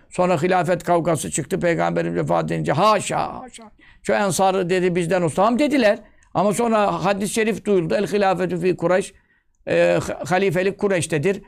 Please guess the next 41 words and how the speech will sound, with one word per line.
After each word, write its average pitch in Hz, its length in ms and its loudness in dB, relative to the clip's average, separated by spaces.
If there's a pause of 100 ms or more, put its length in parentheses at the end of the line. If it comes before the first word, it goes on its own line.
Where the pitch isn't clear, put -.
(220)
E, 147 80 0
mu-, - 280 -2
Kureyş'te 196 380 0
muhacirlerdir. 185 760 2
Ensar 165 400 0
Kureyş'ten 170 540 0
değil. 151 260 0 (360)
E, 180 140 4
o 233 240 4
hadisi 208 360 0
de 202 160 0
duyunca 202 340 2
tamam 202 220 0
kimi 208 240 0
duymuştu, 196 440 2
duy-, 202 340 2
duymayan 196 400 2
duyurdu. 180 500 0 (360)
O, - 100 2
o, - 380 4
orada 185 400 2
canlı 175 280 2
yayın 185 220 2
yok 262 200 0
ki. 262 340 -2 (360)
Beş 196 180 0
on 202 120 2
sahabe 170 320 0
toplanıyor, 175 540 2
öbürleri 170 380 2
sonra 254 340 0
duyuyor. 247 280 2 (960)
Ondan 214 280 4
sonra 240 200 0
tamam 240 340 2
dediler, 185 260 0
Ebu 226 220 2
Bekir 208 200 2
Efendimiz'e 202 440 0
biat 247 260 0
ettiler. 214 460 0